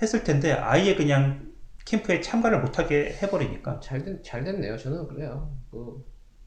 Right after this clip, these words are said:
Speaker 2: 저-, 저는 뭐, 그런 기사는 뭐, 제가 읽지를 못했었는데, 음,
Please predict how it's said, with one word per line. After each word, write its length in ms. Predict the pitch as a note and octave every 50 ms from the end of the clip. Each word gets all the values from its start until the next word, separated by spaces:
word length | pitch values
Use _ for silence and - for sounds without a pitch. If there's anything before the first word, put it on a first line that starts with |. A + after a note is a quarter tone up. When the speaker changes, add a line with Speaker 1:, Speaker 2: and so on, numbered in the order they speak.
| - - - - - - - - - -
Speaker 2:
저-, 360 | - B2+ B2+ B2+ B2 - - -
저는 400 | - C3 C3 C#3 C#3 B2+ A#2 A2
뭐, 100 | G#2+ -
그런 360 | - B2+ C3+ C3+ B2+ G#2+ -
기사는 440 | - B2+ A#2+ B2 B2+ B2+ A#2+ - D2+
뭐, 180 | G2 G2+ F2
제가 240 | - C3 A#2+ A2+ - - -
읽지를 280 | C3 A#2+ - - C#3+ B2+
못했었는데, 720 | G#2+ G#2 G#2 A2+ - - G#2+ G#2 G2 G2+ C3+ D3+ C#3+ C3+ C3 - - - - - - - - - - - - - - - - - - - - - - -
음, 360 | E3+ C#3+ C#3 C#3 B2 A2+